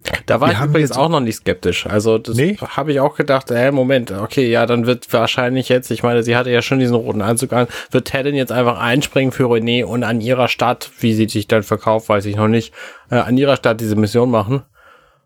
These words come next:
Speaker 1: Ähm, ja, schien mir plausibel.
Speaker 2: Ja, okay. Also du bist davon ausgegangen, dass es noch René ist?
Speaker 1: Ja, genau. Und dann
Speaker 2: Okay.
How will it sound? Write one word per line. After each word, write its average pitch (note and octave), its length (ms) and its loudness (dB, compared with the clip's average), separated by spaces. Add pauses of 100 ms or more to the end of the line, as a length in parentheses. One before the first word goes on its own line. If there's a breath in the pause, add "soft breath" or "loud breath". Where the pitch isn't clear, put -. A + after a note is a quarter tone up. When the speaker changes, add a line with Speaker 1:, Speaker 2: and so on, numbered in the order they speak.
(520 soft breath)
Speaker 1:
Ähm, G#2 540 0 (1120 loud breath)
ja, D#3 240 2 (400)
schien D#3 280 -2
mir C#3 100 2
plausibel. G#2+ 560 0 (960)
Speaker 2:
Ja, - 320 -4 (460)
okay. - 300 -10 (180)
Also G2 160 2
du A#2+ 80 2
bist B2 180 0
davon A2+ 180 0
ausgegangen, - 240 0
dass G2 140 0
es F#2+ 240 0
noch F#2+ 220 0
René E2+ 320 0
ist? - 200 -8 (100)
Speaker 1:
Ja, D#3+ 220 0 (100)
genau. G#2 340 -6 (200)
Und A#2+ 180 -2
dann D3+ 120 2
Speaker 2:
Okay. - 40 2